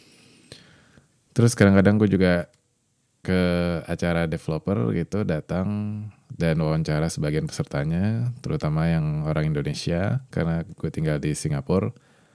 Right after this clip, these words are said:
Ya, pokoknya apapun yang bermanfaat untuk developer, meskipun off topic dari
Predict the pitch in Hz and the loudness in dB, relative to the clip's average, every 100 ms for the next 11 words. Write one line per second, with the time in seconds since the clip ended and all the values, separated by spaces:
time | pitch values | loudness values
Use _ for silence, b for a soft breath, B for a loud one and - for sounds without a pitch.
0 | b b b b b _ _ _ _ - | b b b b b _ _ _ _ -4
1 | 104 87 80 92 101 113 101 92 95 101 | 2 2 2 2 4 4 4 2 2 4
2 | 95 90 82 85 85 - 78 90 - 87 | 4 4 2 2 0 0 2 2 0 -4
3 | 82 85 82 80 78 73 101 117 135 90 | -2 -2 0 0 -2 0 2 2 2 -2
4 | - - - 98 110 - 98 92 - 90 | -4 -4 0 2 2 0 -2 -2 0 -2
5 | 82 117 - - 82 78 76 85 98 110 | 0 -2 -2 -2 2 4 2 2 2 0
6 | 131 | -2